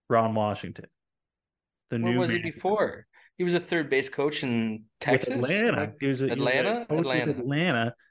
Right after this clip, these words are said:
Speaker 1: And then I think, I don't think he ever officially retired, but, like, yeah, he is the new manager of the Angels. So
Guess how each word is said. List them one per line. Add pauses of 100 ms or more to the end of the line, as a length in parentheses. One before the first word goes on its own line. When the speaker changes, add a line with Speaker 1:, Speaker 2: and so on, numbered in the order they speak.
(240)
Speaker 1:
And
then
I
think, (160)
I
don't
think
he
ever
officially
retired,
but,
like, (1000)
yeah, (520)
he
is
the
new
manager
of
the
Angels.
So